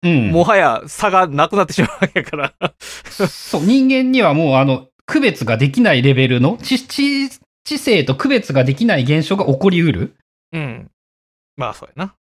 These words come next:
Speaker 2: で、まあ、それ、まあ、当然その仕事がうんぬんかんぬんみたいな話はあるにせよ、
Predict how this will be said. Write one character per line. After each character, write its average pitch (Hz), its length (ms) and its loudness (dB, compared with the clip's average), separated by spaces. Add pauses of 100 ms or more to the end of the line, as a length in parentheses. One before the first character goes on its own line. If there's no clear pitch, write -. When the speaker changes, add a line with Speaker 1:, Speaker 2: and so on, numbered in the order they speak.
Speaker 2:
で、 175 120 -10
ま 180 100 0
あ、 - 40 -4
そ - 120 -6
れ、 240 340 -4
ま 190 140 0
あ、 - 40 -2
当 233 120 2
然 220 80 0
そ 208 80 -2
の 185 60 -4
仕 247 160 -6
事 233 260 0
が 233 140 4
う 175 100 0
ん 180 80 -2
ぬ 185 80 0
ん 185 100 -2
か 208 120 0
ん 190 80 -2
ぬ 151 100 0
ん - 20 -4
み 147 80 -4
た 139 100 0
い 139 40 0
な 135 60 -2
話 175 220 -4
は 139 120 2
あ 147 60 2
る 165 100 -6
に 165 60 -2
せ 147 100 -4
よ、 131 260 -2